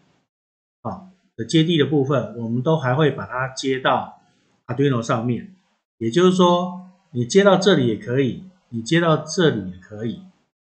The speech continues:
啊，因为基本上它们两个接地都接在一起了。那所以你必须跟你的电源供应器、你的直流电的电工要做一个共同接地的部分。啊，这样子你的讯号线呢，诶，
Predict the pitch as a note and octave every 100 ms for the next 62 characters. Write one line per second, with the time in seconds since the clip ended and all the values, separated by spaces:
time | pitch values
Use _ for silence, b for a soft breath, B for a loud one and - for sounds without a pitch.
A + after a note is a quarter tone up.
0 | _ _ G2+ - D#3 D3 D3+ E3 B2+ G#2+
1 | D3+ A#2+ A2+ D3+ C#3 A#2 G#2 F#2 A2 A2+
2 | C3+ C3+ B2+ B2 B2 A#2+ B2 A2+ A2+ -
3 | - _ _ _ _ _ D#3+ D#3 E3 E3+
4 | B2 G#2+ G#2+ D#3+ D#3 D3 D3 D3 C#3+ C#3
5 | - G#2+ G#2+ A2 A3 - F3 C#3+ A#2+ B2
6 | C#3+ C3+ C3 B2 - B2 G#2+ _ G#2+ A2+
7 | G#2+ - B2 B2 B2 D#3+ B2 A#2 - C3+
8 | A#2 A2+ B2 A#2+ B2+ b b b _ -
9 | C3+ - C#3+ C3 B2 A2+ D3+ B2 F#2+ G2
10 | G#2 B2 A#2+ B2+ G#2 F#2+ C3+ G2 A#2 F#2+
11 | _ _ _ _ _ _ _ G#2 G#2 G3+
12 | F3+ C#3+ B2+ B2+ F#3+ D#3+ F3 D3+ D3 F3
13 | C#3 B2+ B2+ - _ _ _ C3 F3 F#3